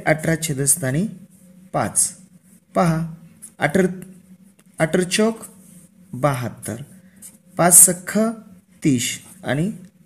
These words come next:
शून्य. चार एक्क चार, किती उरले? दोन. चारा पंचे वीस. म्हणजे तो खांब ओलांडण्यासाठी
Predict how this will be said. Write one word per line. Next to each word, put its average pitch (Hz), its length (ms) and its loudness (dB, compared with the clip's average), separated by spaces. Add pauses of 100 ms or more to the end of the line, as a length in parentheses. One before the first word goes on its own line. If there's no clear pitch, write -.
(200)
शून्य. 110 500 -2 (560)
चार 180 200 8
एक्क 196 340 2 (880)
चार, 143 300 0 (220)
किती 160 200 2
उरले? 180 480 2 (600)
दोन. 131 300 2
चारा 160 360 2
पंचे 170 480 0 (460)
वीस. 165 460 2 (300)
म्हणजे 185 600 4
तो 226 680 2
खांब 196 500 -2 (120)
ओलांडण्यासाठी 160 1200 2